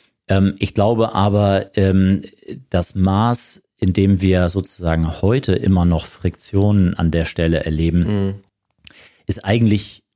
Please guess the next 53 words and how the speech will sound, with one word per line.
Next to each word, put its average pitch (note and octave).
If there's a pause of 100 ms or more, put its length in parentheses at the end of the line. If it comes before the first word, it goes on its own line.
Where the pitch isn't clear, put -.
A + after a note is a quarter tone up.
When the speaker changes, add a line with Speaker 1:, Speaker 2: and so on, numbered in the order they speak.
(100)
Speaker 1:
unnötig G#2
und F2+
eigentlich G2
auch F#2
nicht F#2
so -
richtig -
hinnehmbar, D2
weil D2+
es F2+
Speaker 2:
Mhm. G3+
Speaker 1:
halt G3
einfach G2+
unglaublich G#2+
ineffizient F2+
ist. - (720)
Ähm, F2
nehmen G2
wir G#2
mal G2+
jetzt G2
das -
Thema, A2
weil F#2
du F#2+
ja F2
auch F2+
sagst, -
äh, F2+
jüngerer F#2+
Mensch F#2
sozusagen, A2
bin F#2
da F2+
ja F2
schon, F2
äh, -
etwas -
älteren A2
Speaker 2:
Mhm. A#2
Speaker 1:
Semesters, A2+
bei G2+
mir G2+
ist -
das G2+
Thema G2+
Berufseinstieg, G2+
Einstieg G2
ja F#2
schon G2
fünfundzwanzig F#2
Jahre F2
her. G2+